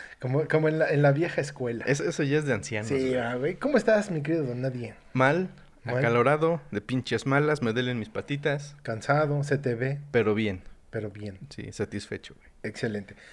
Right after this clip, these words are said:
Speaker 1: Pues, señores, nos pueden escuchar en cualquier plataforma de podcast. Eh, pueden vernos, bueno, nos pueden escuchar en Amazon Music, en Google Podcast, en iTunes Podcast, en Spotify. Ahora sí que no hay, no hay pretexto.
Speaker 2: No hay pierde.
Speaker 1: Y pueden, eh, ver el capítulo completo,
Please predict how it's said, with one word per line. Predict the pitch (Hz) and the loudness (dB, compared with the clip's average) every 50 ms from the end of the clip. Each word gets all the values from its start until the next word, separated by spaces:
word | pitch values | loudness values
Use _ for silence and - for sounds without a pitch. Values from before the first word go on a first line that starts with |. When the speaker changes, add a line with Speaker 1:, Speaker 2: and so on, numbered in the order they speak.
| - - - | -20 -4 2
Speaker 1:
Pues, | 156 156 147 143 - - | 2 2 2 2 -4 -4
señores, | - 170 175 196 220 233 226 | -2 2 4 6 6 6 6
nos | 214 202 - | 4 2 2
pueden | 226 226 220 | 2 2 2
escuchar | 208 - - 139 - 190 190 | 0 -2 -4 0 2 2 2
en | 175 | 2
cualquier | - 147 143 147 165 156 | 0 0 0 0 -2 0
plataforma | 143 151 135 - 107 - - 147 135 135 120 | 0 0 0 0 -4 -4 -4 -2 -2 0 -2
de | 107 - | -2 -4
podcast. | - 160 180 180 - - 208 202 220 - - - - - - - - - - - - _ | 0 0 0 0 4 2 2 2 2 0 -6 -12 -18 -20 -20 -20 -20 -20 -20 -20 -10 _
Eh, | 147 143 147 151 160 151 147 - | 2 4 4 4 4 2 -2 0
pueden | - 139 131 131 127 127 | 2 4 4 4 2 4
vernos, | 135 170 196 196 175 147 147 165 165 - - - - | 4 4 4 4 2 2 2 2 0 -2 -6 -10 -2
bueno, | 135 139 143 | 0 2 2
nos | 139 | 4
pueden | - 196 196 | 4 4 2
escuchar | 180 - - - - 151 147 131 | 2 0 -2 0 2 2 2 2
en | 123 127 | 0 -4
Amazon | 123 120 113 104 - 127 131 | -4 -6 -8 -8 -6 -2 0
Music, | 143 180 214 214 196 - 202 202 208 208 - | 4 4 4 4 2 0 0 0 0 0 -2
en | 120 113 | -4 -6
Google | 117 113 104 98 104 107 | -4 -4 -4 -4 -6 -8
Podcast, | - - 160 165 143 - 156 156 156 143 | -4 0 0 0 0 2 0 0 0 0
en | 120 104 107 117 123 127 | -4 -6 -4 -2 -2 -2
iTunes | 120 - 110 101 98 - | -2 -6 -10 -12 -12 -8
Podcast, | - 139 151 143 147 - 135 127 - 123 | -4 -4 -4 -4 -4 -6 -6 -6 -6 -10
en | 95 90 | -12 -14
Spotify. | 92 - - - - - 95 - - 143 156 175 180 175 - - - - - - - | -14 -12 -12 -12 -12 -12 -12 -8 -4 -2 -2 -2 -2 -4 -10 -18 -20 -20 -20 -14 -12
Ahora | 131 123 120 | -10 -10 -10
sí | - - | -12 -10
que | - - 123 | -8 -6 -4
no | 123 135 | -2 0
hay, | 131 127 123 120 - - | -2 -2 -2 -6 -10 -6
no | 127 135 | -2 -2
hay | 143 143 | 0 0
pretexto. | 143 131 110 - - 180 185 - - - 233 240 233 - | 0 -2 -6 -4 -4 -4 -4 -4 0 2 2 2 2 0
Speaker 2:
No | 143 139 | -2 -2
hay | 143 | -2
pierde. | 143 147 143 143 123 107 101 87 - - | 0 0 0 0 0 0 -4 -6 -6 0
Speaker 1:
Y | - 214 233 233 | 2 2 2 2
pueden, | 233 - 208 208 208 214 214 214 214 - - | 2 6 6 6 8 6 4 2 2 0 2
eh, | 151 151 147 147 147 147 139 | 4 6 6 6 4 2 0
ver | 131 131 165 170 160 165 | 2 4 4 6 6 6
el | 151 139 147 | 4 4 2
capítulo | - 143 143 160 143 143 147 135 139 | 0 0 0 -2 -4 -4 -2 -2 -2
completo, | - - 156 147 143 196 196 196 - 196 214 233 | -2 -4 -6 -2 2 2 2 2 2 0 -2 -2